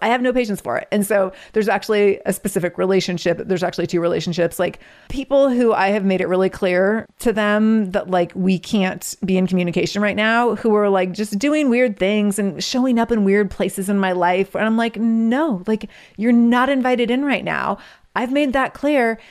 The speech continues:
And noth-, like, stop. <laughs> Like, stop trying to connect with me on Instagram or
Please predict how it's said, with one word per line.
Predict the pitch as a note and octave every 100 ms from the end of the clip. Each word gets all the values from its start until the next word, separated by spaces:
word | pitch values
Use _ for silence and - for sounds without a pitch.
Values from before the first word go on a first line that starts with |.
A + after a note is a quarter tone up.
| - -
And | A3+ A#3 A3+ A3+ G3 F3
noth-, | G#3+ A3+ - -
like, | A#3+ A#3+ - -
stop. | - - C4 F#4 - - _
<laughs> | F4 - - -
Like, | C4+ G#3
stop | - - A3+ D4+ -
trying | C#4 C4 C4+
to |
connect | F#3 F#3+ A3
with | B3 A#3
me | A#3+
on | A#3
Instagram | G#3 - G3 G#3+ G#3+ G#3+ F#3+
or | -